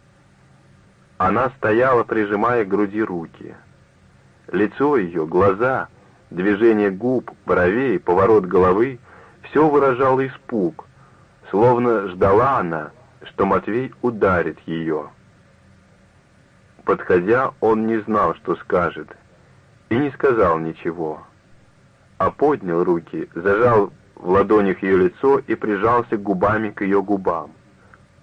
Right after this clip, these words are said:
Алена отступила назад, проваливаясь в снежную целину,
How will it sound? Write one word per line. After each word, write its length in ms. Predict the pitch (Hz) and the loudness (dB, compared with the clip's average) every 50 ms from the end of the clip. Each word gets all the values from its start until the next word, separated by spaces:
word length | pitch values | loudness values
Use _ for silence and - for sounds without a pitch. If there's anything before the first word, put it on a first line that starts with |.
| _ - | _ -4
Алена 400 | 107 107 107 117 117 113 110 107 | 0 2 2 4 4 4 2 0
отступила 560 | 98 - - - 110 101 113 117 110 104 101 | 0 -2 -4 -6 -6 -2 0 2 2 2 2
назад, 440 | 101 101 95 98 123 135 131 101 - - - - - - - - - | 2 2 0 0 0 0 0 -2 -4 -10 -20 -20 -20 -20 -20 -14 -6
проваливаясь 720 | - 113 107 110 110 110 107 101 98 98 101 101 98 92 - | -4 0 0 2 2 2 2 2 2 4 4 4 4 4 0
в 140 | - - | -4 -10
снежную 500 | - 98 101 101 95 87 95 90 90 90 | -6 -2 0 0 0 0 -2 -2 -2 -2
целину, 540 | - - 98 98 98 95 92 90 85 80 80 | -2 -2 -2 0 0 0 0 -2 -2 -4 -6